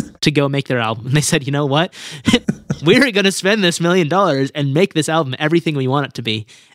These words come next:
And they got a string quartet to play on their album. And it sounds massive. Another interesting fact is that whole album was recorded without a click, which is really incredible because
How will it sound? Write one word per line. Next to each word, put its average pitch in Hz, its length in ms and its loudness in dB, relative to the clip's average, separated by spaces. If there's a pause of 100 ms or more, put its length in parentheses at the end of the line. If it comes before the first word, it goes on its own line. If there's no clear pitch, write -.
And 135 360 -2
they 127 160 0
got 120 160 -2
a 123 40 -2
string 120 300 -2
quartet 113 420 -4 (120)
to 131 80 -2
play 120 240 -2
on 113 80 -4
their 110 120 -6
album. 110 360 -6
And 113 440 -4 (540)
it 139 160 -2
sounds 156 420 0
massive. 117 760 -4 (100)
Another 156 320 0
interesting 139 340 -4
fact 123 260 -4
is 131 60 -12
that 131 220 -4
whole 156 200 0
album 135 340 0
was 117 180 -4
recorded 123 400 0
without 127 300 0
a 113 40 -10
click, - 460 -6 (380)
which 143 180 0
is 131 240 0 (180)
really 151 280 2
incredible 131 500 -2
because 123 580 -2